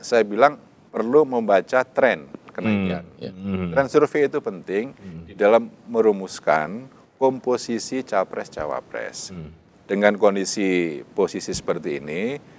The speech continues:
Speaker 1: adalah modal yang sangat penting buat Mas Erick Thohir
Speaker 2: Hmm.
Speaker 1: untuk meningkatkan tren lebih naik lagi, kan gitu.
Speaker 2: Hmm, hmm, hmm. Dan Anda meyakini bahwa momen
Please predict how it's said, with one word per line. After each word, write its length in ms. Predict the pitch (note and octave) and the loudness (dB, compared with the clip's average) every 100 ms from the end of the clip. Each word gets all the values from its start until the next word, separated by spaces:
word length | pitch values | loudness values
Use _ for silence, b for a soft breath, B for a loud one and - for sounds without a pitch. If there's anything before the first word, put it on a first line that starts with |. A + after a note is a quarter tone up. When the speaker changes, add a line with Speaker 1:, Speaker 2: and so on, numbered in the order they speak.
| B _ | B _
Speaker 1:
adalah 480 | - F2+ F#2+ F#2 E2+ - | -12 2 6 6 4 -4
modal 460 | G2 F#2+ F2 G2+ G2 | -2 0 2 2 2
yang 240 | F#2 E2+ | 0 -4
sangat 280 | - F#2 D#2+ | -10 -10 -10
penting 340 | E2+ E2 G2 | -10 -6 -4
buat 180 | F2 D#2 | -2 -4
Mas 180 | D#2+ D#2 | -6 -14
Erick 220 | C#2 C#2+ | -12 -10
Thohir 400 | - E2+ C#2+ C2 C#2+ - - | -10 -10 -10 -12 -14 -20 -20
Speaker 2:
Hmm. 320 | - F#2+ E2 D#2+ | -16 -14 -12 0
Speaker 1:
untuk 240 | G2 D2+ | 2 2
meningkatkan 640 | E2+ D#2+ D2+ - F#2 F2+ | -2 -8 -10 -6 -6 -6
tren 400 | - E2+ E2 D#2+ - - | -6 -6 -6 -10 -20 -20
lebih 240 | - C#2+ | -14 -10
naik 240 | - C#2 C#2+ | -8 -8 -6
lagi, 320 | D#2 D2 C#2 | -8 -8 -10
kan 120 | F2 | -10
gitu. 280 | C2+ B1 - - - | -12 -18 -16 -18 -12
Speaker 2:
Hmm, 160 | F#2 | -12
hmm, 220 | E2 G2+ F2 | -10 -10 -8
hmm. 200 | F#2+ G2 | -10 2
Dan 180 | B2 B2+ | 2 4
Anda 100 | E3+ | 0
meyakini 300 | D3+ C3 D#3+ | 0 0 0
bahwa 240 | C#3 D#3 | 2 2
momen 460 | C#3+ C3 C3+ C3 | 2 -2 -2 -4